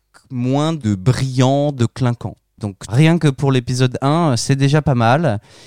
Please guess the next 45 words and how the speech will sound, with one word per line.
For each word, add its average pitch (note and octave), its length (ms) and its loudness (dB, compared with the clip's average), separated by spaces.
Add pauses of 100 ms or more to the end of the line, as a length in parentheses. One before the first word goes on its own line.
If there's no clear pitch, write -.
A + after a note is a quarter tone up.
(240)
Et B2+ 320 2
j'espère, D#3+ 640 2
mon B2 180 0
cher, C#3 380 -2
euh, G#2+ 240 0
Rafi, B2+ 640 -2
puisque - 260 -10
là, A2+ 460 4
j'en C3 160 2
parlerai B2+ 420 2
pas B2+ 260 2
parce - 200 -6
qu'on, F#2 260 -6
on F#2 100 -6
n'a C3+ 120 0
pas G#2+ 100 -4
le G2 60 -8
temps, C#3 260 -2
mais, G#2+ 240 -4 (500)
mais G#2 140 0
j'espère C#3 500 2
bien B2+ 360 -2 (420)
que A2 920 0 (200)
nous A#2+ 160 2
finirons D3+ 500 0
cette B2 220 -4
première C#3+ 320 0
partie C3 680 -6
avec G#2 280 -4
un A2+ 80 0
morceau A2+ 260 -2
que C3 60 -10
je B2 80 0
t'impose, G#2+ 680 -2 (500)
qui B2 120 -4
serait C3 540 -2
Savior. A2+ 840 0
Je A2+ 120 4
sais E3+ 200 2
que - 80 -6
c'est B2 140 0
pas D3 200 2
sur C3 200 0
le G#2+ 120 2
disque G#2+ 360 -4